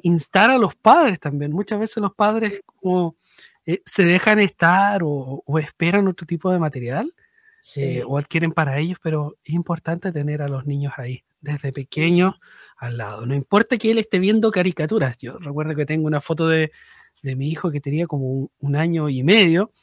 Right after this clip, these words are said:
Speaker 1: y estaba acostado al lado mío mirando unas
Speaker 2: Mm.
Speaker 1: caricaturas y yo al otro leyendo un libro. Entonces, pero
Speaker 2: <laughs>
Speaker 1: él siempre estar al lado. Y esa figura,
Speaker 2: Mm.
Speaker 1: hasta el día de hoy, lo ha hecho parte de un lector,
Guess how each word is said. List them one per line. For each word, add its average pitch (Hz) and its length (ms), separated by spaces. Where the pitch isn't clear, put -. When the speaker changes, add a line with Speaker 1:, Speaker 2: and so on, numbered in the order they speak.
Speaker 1:
y 165 80
estaba 196 280
acostado 190 520
al 220 100
lado 208 200
mío 208 260
mirando 196 480
unas 208 160
Speaker 2:
Mm. - 40
Speaker 1:
caricaturas 190 760
y 196 180
yo 208 580
al 170 160
otro 208 480
leyendo 190 460
un 185 120
libro. 151 400
Entonces, 190 320
pero 175 160
Speaker 2:
<laughs> - 20
Speaker 1:
él 247 200
siempre 240 380
estar 196 260
al 185 160
lado. 139 240
Y 156 140
esa 190 200
figura, 233 540
Speaker 2:
Mm. 180 120
Speaker 1:
hasta 175 180
el 165 80
día 196 200
de 180 140
hoy, 226 320
lo 180 180
ha 185 120
hecho 233 540
parte 190 280
de 180 80
un 170 120
lector, 139 380